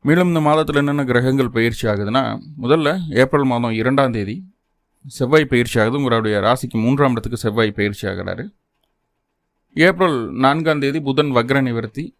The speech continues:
ஏப்ரல் பதிமூணாம் தேதி சுக்கிரன் வக்ர நிவர்த்தி, கூடவே சூரியன் உங்களுடைய ராசிக்கு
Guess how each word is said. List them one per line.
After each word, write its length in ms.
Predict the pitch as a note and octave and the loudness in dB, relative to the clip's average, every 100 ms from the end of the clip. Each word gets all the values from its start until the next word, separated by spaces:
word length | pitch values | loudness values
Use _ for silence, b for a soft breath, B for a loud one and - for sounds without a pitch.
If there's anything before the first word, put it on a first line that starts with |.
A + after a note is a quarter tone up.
| _ | _
ஏப்ரல் 420 | A2 B2+ C3 C3+ | 0 2 2 0
பதிமூணாம் 460 | A#2+ B2+ C#3+ C3+ A#2+ | 0 2 2 2 0
தேதி 280 | A2 C3 - | -2 -4 -6
சுக்கிரன் 400 | C3 B2 C#3+ B2 | -6 0 0 0
வக்ர 220 | A#2 B2+ | 0 0
நிவர்த்தி, 300 | A#2 A2 C#3+ | 0 -4 -6
கூடவே 400 | C3+ B2+ B2 A#2+ | -2 0 2 0
சூரியன் 400 | - C3 D3 C3+ | -2 -4 -2 0
உங்களுடைய 320 | B2 A2 G#2+ G#2+ | 0 0 2 2
ராசிக்கு 360 | A#2+ B2 - | 0 -2 -6